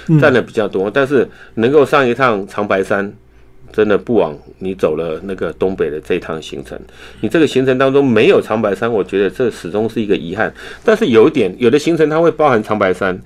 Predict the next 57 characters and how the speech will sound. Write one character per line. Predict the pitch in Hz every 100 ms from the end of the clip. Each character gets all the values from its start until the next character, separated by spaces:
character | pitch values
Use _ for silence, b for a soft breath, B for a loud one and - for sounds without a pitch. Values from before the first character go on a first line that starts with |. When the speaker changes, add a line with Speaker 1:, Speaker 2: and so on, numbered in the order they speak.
| B B B
Speaker 2:
有 | 123
的 | 131
不 | 120
会。 | 120 131 -
为 | 220
什 | 214 -
么？ | 69 65 b b b
因 | 110
为 | 165 - -
你 | 127 113
从， | 117 113 127 151 B B B
你 | - 131
从 | 135 147
吉 | 151 151
林， | 151 143
你 | 120
要 | 156
再 | 165
拉 | 143 135 160 156
到， | 156 117 87 -
拉 | 147 147
到 | 151 139
那 |
个 | 139
长 | 120 120
白 | 123
山 | 113
的 | 123
话， | 113 101 -
那， | 135 139
那 | 147 143
段 | 143 139
路 | 127
很 | 101
长。 | 85 - 69 - -
Speaker 1:
对 | 156
啊， | 131 120
对 | 123
啊， | 110 -
嗯。 | 151 127
Speaker 2:
很 | - 117
长， | 110 101 101 - b b
那 | 180 175
很 | 131
长， | 120 135
你 | 117
又 | 139
必 | 156
须 | 151
在 | 151
那 |
边 | 151
住 | 143 139
一 | 127
个 |
晚 | 101 78
上。 | - 98